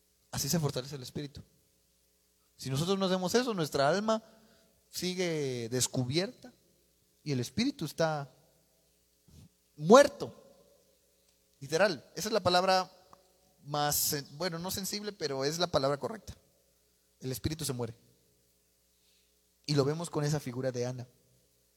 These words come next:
El enojo, y este es el punto que yo quiero tocar aquí, el enojo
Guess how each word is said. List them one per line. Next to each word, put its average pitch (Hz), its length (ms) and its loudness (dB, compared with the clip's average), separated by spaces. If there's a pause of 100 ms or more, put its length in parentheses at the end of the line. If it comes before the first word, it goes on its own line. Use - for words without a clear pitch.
(1300)
El 139 200 0
enojo, 143 600 -4 (1120)
y 143 140 -2
este 147 180 0
es 160 60 -4
el 147 120 -2
punto 165 300 -8
que 143 80 -10
yo 139 80 -8
quiero 143 160 -8
tocar 131 240 -4
aquí, 127 240 -8 (1500)
el 131 160 0
enojo 131 420 -6